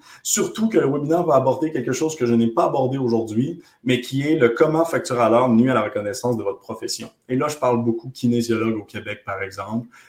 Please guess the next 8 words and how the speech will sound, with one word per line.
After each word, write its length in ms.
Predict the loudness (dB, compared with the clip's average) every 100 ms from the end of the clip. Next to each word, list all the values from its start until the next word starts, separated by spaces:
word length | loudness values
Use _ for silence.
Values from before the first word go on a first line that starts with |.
| _
euh, 340 | -8 -6 -4 -4 0
ou, 300 | 2 4 4
euh, 380 | 2 -2 -4 -4
coach 440 | 0 0 0 -6 -12
sportif 460 | -12 -14 -14 -12
en 140 | -12 -14
France. 480 | -10 -4 -4 -6 _ -20 -14 -4
Donc, 340 | -2 -4 -10